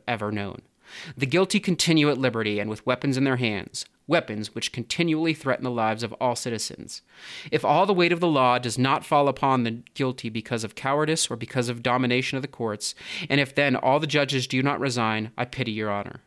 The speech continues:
and I regret the unprecedented, pre-, unprecedented shame that will fall upon the judicial power.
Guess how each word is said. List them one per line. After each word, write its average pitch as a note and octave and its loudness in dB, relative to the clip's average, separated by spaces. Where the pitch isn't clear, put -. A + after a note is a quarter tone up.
and D3 0
I D3 2
regret B2+ 2
the B2+ -2
unprecedented, C#3+ -4
pre-, F3+ 0
unprecedented D3 -2
shame A2 0
that B2+ 2
will C3+ 2
fall C3 4
upon A#2 -2
the A2+ -4
judicial A2+ -4
power. G2 -4